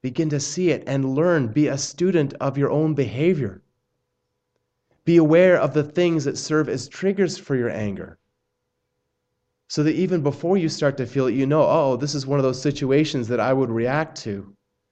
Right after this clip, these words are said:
And ask the Lord to do a work in your heart, that you may be freed from unrighteous anger. Another one that we looked at in Proverbs on Friday night was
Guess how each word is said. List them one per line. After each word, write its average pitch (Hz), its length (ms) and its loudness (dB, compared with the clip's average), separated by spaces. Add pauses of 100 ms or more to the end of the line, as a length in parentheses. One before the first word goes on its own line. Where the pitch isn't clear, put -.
(560)
And - 180 -6
ask 151 380 -4
the 160 140 0
Lord 123 380 0
to 127 100 -4
do 123 160 2
a - 20 2 (160)
work 143 200 2
in 139 100 0
your 127 100 2
heart, 131 460 2 (800)
that 135 40 -2
you 131 120 0
may 135 140 4
be 127 120 0
freed 151 540 2
from 95 200 0
unrighteous 107 560 0
anger. 98 400 -4 (540)
Another 151 240 4
one 147 140 2
that 131 100 0
we 127 140 -2
looked 139 240 0
at 135 100 4
in 123 100 0
Proverbs 139 540 6
on 117 160 4
Friday 131 360 6
night 135 280 6
was 117 360 2